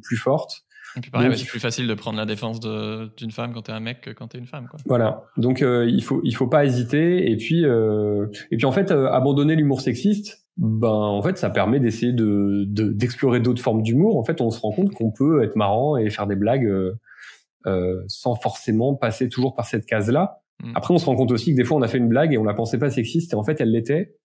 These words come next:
Speaker 1: Après, c'est des... on est tout de suite un peu plus dans le détail, mais c'est intéressant. Enfin,
Speaker 2: Ouais.
Speaker 1: en fait, c'est, c'est vraiment un travail, là aussi, qui est jamais terminé. Et donc, à nous de voir, euh...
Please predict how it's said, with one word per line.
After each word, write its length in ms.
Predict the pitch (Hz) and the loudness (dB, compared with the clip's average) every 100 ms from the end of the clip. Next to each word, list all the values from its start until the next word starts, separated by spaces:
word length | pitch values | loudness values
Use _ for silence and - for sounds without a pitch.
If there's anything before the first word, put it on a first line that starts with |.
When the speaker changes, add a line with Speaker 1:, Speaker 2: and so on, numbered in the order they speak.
| _ | _
Speaker 1:
Après, 280 | 95 98 127 | -6 -2 -4
c'est 180 | 110 101 | -2 -2
des... 300 | 98 - - - | 0 -4 -8 -6
on 80 | 104 | -4
est 60 | 104 | -2
tout 140 | 117 | -4
de 20 | |
suite 160 | - 135 | -2 0
un 60 | |
peu 100 | 117 | 0
plus 160 | 113 131 | 0 0
dans 100 | 120 | 0
le 40 | 113 | 0
détail, 300 | 113 175 185 | 2 2 2
mais 80 | 110 | 0
c'est 120 | 113 | -2
intéressant. 440 | 107 110 110 190 | -2 0 0 0
Enfin, 160 | 196 127 | 0 -2
Speaker 2:
Ouais. 60 | 110 | -4
Speaker 1:
en 20 | - | -2
fait, 120 | 147 | -2
c'est, 220 | 139 120 - - - - | 0 -2 -4 -20 -20 -14
c'est 120 | - | -2
vraiment 220 | 120 147 151 | 0 2 2
un 40 | |
travail, 560 | - 131 135 156 117 104 _ _ _ | 2 2 2 2 0 -4 _ _ _
là 180 | - 123 | 0 2
aussi, 300 | 123 110 165 165 | 2 0 -2 0
qui 160 | 127 | 0
est 40 | 110 | 2
jamais 220 | 113 113 | 2 0
terminé. 460 | 117 110 113 175 - _ _ _ - | 0 0 0 0 -4 _ _ _ -4
Et 80 | |
donc, 180 | 101 104 | -2 0
à 40 | 104 | 0
nous 120 | 104 | 0
de 60 | |
voir, 380 | 101 117 127 107 | 2 2 2 0
euh... 520 | 98 92 95 107 120 | -2 -2 -4 -6 -8